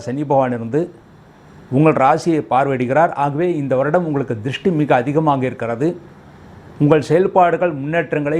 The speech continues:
வெளியில் சொல்வதை முடிந்தவரை தவிர்த்து விட வேண்டும். இந்த திருஷ்டி என்பது மார்ச் மாதம் இருபத்தொன்பதாம் தேதி வரை இருக்கிறது. அதுவரை திருஷ்டி காரணமாக உடல் வலிகள் வருவதற்கான வாய்ப்புகள் இருக்கிறது. ஆகவே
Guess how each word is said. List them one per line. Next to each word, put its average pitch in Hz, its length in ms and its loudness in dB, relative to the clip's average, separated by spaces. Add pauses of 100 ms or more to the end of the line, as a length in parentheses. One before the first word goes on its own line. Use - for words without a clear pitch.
(140)
வெளியில் 156 380 0
சொல்வதை 135 320 0 (140)
முடிந்தவரை 143 520 2 (160)
தவிர்த்து 175 420 2
விட 120 200 0
வேண்டும். 95 280 -6 (1400)
இந்த 139 220 4
திருஷ்டி 147 260 0 (100)
என்பது 165 300 0 (160)
மார்ச் 165 300 0
மாதம் 147 300 -2
இருபத்தொன்பதாம் 151 640 0
தேதி 123 200 -4
வரை 135 180 0 (220)
இருக்கிறது. 117 460 -2 (880)
அதுவரை 160 280 4 (120)
திருஷ்டி 175 260 -2 (100)
காரணமாக 156 520 2 (120)
உடல் 170 240 2 (120)
வலிகள் 165 380 2 (140)
வருவதற்கான 143 600 -4
வாய்ப்புகள் 127 480 -4
இருக்கிறது. 110 380 -6 (880)
ஆகவே 156 240 4